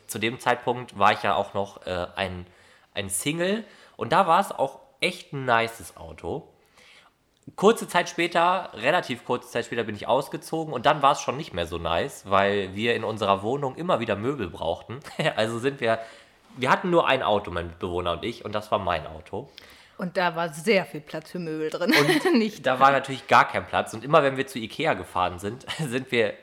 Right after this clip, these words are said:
Speaker 1: das darf man eigentlich gar nicht erzählen, mit offenem Verdeck und die Möbel haben komplett hinten rausgeguckt, über den Messe-Schnellweg gefahren.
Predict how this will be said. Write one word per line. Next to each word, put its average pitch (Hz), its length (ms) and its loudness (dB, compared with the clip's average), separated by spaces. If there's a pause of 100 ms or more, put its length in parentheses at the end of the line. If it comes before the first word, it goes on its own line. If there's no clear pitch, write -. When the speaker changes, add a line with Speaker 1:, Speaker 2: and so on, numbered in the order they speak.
Speaker 1:
das - 140 -12
darf 113 200 0
man 87 100 -2
eigentlich 101 160 -4
gar 104 80 -2
nicht 104 80 -10
erzählen, 92 400 -6 (240)
mit 113 100 -12
offenem 156 380 4
Verdeck 127 420 2
und 117 140 -8
die 110 40 -8
Möbel 123 320 -2
haben 123 160 -4
komplett 143 520 -2
hinten 127 200 -4
rausgeguckt, 113 680 0
über 107 200 0
den 104 120 -2
Messe-Schnellweg 110 720 -2
gefahren. 226 640 0